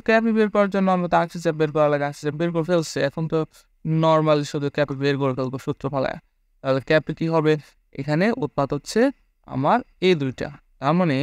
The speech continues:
আমি প্রথম উপরে লিখবো হচ্ছে যে হাইড্রোজেনের ক্ষেত্রে, হাইড্রোজেনের ক্ষেত্রে কত আসছিল? বারো দশমিক ছয়। এটা হবে কিউব, আর into নাইট্রোজেনের ক্ষেত্রে এটা normally হবে, এটার কোনো, আহ, গাপ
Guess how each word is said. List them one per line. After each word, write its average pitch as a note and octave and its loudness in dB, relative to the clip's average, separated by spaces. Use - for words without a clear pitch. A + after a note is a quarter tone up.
আমি C3+ -2
প্রথম D3+ -6
উপরে D#3+ -2
লিখবো C#3 -4
হচ্ছে D3+ -2
যে C3+ 0
হাইড্রোজেনের F3+ 0
ক্ষেত্রে, C#3 -2
হাইড্রোজেনের D#3 0
ক্ষেত্রে F3 -2
কত D3 0
আসছিল? F3 -4
বারো C3+ 2
দশমিক D#3 -4
ছয়। - 0
এটা D#3+ 0
হবে D#3+ 2
কিউব, C#3+ 0
আর C3 0
into F3 0
নাইট্রোজেনের E3+ 0
ক্ষেত্রে F3+ -4
এটা G3+ -4
normally D3 0
হবে, D#3 -6
এটার C#3+ -4
কোনো, C#3+ 0
আহ, C#3 -2
গাপ C#3 2